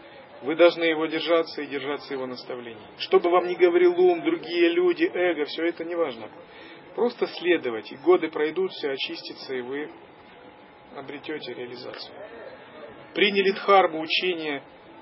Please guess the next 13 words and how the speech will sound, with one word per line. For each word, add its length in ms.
не 140
менять 500
его, 160
а 80
идти 240
до 140
конца, 600
углублять 640
его 160
понимание, 640
то 60
есть 240
прояснять. 520